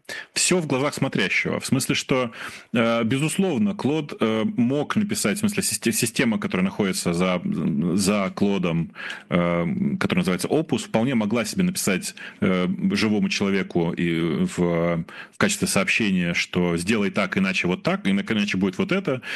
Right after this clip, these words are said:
Тут надо только понимать, что, во-первых, ученый прекрасно понимал, что, э, никуда Клод не напишет,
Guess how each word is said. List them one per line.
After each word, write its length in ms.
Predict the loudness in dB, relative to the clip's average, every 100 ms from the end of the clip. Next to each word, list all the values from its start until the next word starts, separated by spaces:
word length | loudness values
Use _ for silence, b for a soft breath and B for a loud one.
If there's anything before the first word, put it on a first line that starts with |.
| B
Тут 160 | 0 0
надо 120 | 0
только 160 | -2
понимать, 340 | -2 0 2 0
что, 180 | -2 -2
во-первых, 300 | 0 0 0
ученый 360 | 0 0 0
прекрасно 400 | -2 -2 0 0
понимал, 420 | 0 2 2 0
что, 520 | -2 -2 0 2 0 -4 B B
э, 280 | 0 0 0 0
никуда 640 | 0 0 0 0 0 -2
Клод 280 | 0 0 2
не 80 | 0
напишет, 460 | 0 -2 -4 -8